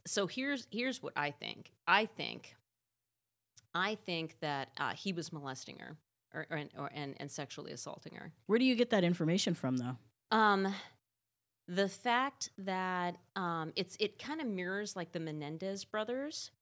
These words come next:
Speaker 1: And
Speaker 2: Just
Speaker 1: their
Speaker 2: the brutality of the killings?
Speaker 1: brutality of it. I mean, it, she, he was hit in the face so hard that his eyeball was split in half.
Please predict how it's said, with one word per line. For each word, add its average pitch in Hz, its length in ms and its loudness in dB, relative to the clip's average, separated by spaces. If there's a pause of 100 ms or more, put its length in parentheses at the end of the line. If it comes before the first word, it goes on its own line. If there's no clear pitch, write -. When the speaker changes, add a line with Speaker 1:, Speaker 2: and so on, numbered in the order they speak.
(340)
Speaker 1:
And 190 180 2
Speaker 2:
Just 180 160 6
Speaker 1:
their - 20 8
Speaker 2:
the 196 80 8
brutality 165 580 8
of 185 80 8
the 170 80 6
killings? 165 260 6
Speaker 1:
brutality 170 340 2
of 135 120 -2
it. 135 200 -6
I 165 80 -6
mean, 175 220 -2
it, 165 200 -6
she, 220 360 -2
he 220 220 -6
was 180 180 -2
hit 190 280 -2
in 180 120 -4
the 160 100 -4
face 170 360 -4
so 165 260 -2
hard 160 440 -2
that 131 280 -2
his 160 240 -6
eyeball 147 480 -6
was - 80 -10
split - 320 -10
in 113 60 -12
half. - 340 -14